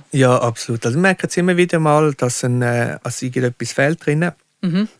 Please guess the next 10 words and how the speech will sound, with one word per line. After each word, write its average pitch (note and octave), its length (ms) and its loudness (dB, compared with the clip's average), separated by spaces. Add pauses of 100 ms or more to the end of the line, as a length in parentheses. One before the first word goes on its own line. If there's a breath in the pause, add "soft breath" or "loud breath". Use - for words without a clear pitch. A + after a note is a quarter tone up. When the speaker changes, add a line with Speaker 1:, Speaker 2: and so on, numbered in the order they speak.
(160)
Speaker 1:
Wir C#3 140 4
merken C3+ 320 2
es - 80 -8
dann, C3+ 300 0 (320 loud breath)
wenn A#2+ 120 0
es A#2+ 140 -2
um A#2 300 -2
die - 80 -4
Lohnerhöhungen A2+ 540 -4
geht. - 500 -12